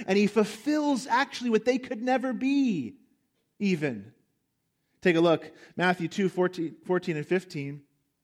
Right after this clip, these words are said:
"And he rose, and he took the child and his mother by night and departed to Egypt."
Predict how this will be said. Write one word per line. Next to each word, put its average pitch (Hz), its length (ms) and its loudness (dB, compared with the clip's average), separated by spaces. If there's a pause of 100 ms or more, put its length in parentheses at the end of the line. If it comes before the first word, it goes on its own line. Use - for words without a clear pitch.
(280)
"And 156 120 -4
he 165 80 0
rose, 170 400 2
and 156 60 -8
he 156 60 -8
took - 180 -6
the 170 60 -6
child 175 440 -2
and 165 40 -6
his 147 140 -8
mother 165 420 -4 (220)
by 156 240 0
night 165 460 -2
and 147 180 -10
departed 170 580 -2
to 180 140 -6
Egypt." 202 840 -8